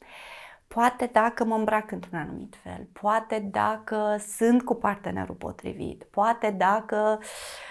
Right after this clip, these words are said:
mă duc la cursul respectiv, poate, poate, poate, cineva o să-mi spună cum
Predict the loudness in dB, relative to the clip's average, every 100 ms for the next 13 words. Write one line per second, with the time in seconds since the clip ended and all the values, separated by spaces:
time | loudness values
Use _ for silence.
0 | -12 0 4 6 8 6 4 2 2 2
1 | 0 -2 -2 -2 -6 -6 -8 -12 -10 -8
2 | -8 -8 0 2 4 2 0 0 0 -6
3 | -2 -2 -2 -4 0 0 -2 -6 -4 0
4 | 0 0 -4 -8 -6 -4 -4 -4 -8